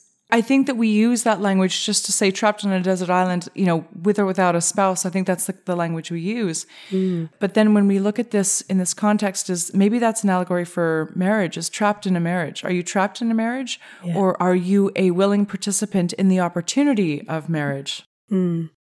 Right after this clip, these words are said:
Speaker 1: So how do you reframe happening to be on a desert island without any ferries coming to and from the island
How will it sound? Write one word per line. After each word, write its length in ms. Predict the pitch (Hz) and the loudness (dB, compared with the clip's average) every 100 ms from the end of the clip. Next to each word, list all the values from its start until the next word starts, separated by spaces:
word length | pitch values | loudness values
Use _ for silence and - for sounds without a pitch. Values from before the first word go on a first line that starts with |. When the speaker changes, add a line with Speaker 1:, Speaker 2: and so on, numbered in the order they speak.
| _ | _
Speaker 1:
So 180 | - 196 | -2 0
how 160 | 180 | 2
do 80 | 196 | 0
you 180 | 202 190 | 0 0
reframe 920 | 180 185 - 226 247 254 196 170 165 - _ _ - | 0 -2 -2 0 4 4 4 2 0 -8 _ _ -6
happening 460 | 226 233 240 226 214 | -4 0 2 4 4
to 120 | 220 | 2
be 220 | 208 233 | 2 2
on 160 | 214 196 | 4 2
a 60 | |
desert 360 | 185 196 190 196 | 2 0 0 -2
island 560 | 196 208 226 175 165 175 _ - - | 0 0 2 2 0 -4 _ -20 -2
without 540 | 196 190 196 196 196 | -2 2 2 2 0
any 260 | - 208 208 | 0 4 4
ferries 600 | 185 - 220 214 208 185 | 0 -2 0 2 2 0
coming 420 | - 208 196 185 | 0 0 2 0
to 280 | 175 - 214 | -2 -2 0
and 160 | 185 175 | 0 -2
from 380 | - 220 247 254 | 0 2 2 2
the 120 | 196 | 2
island 420 | 151 151 151 151 | 0 0 -4 -4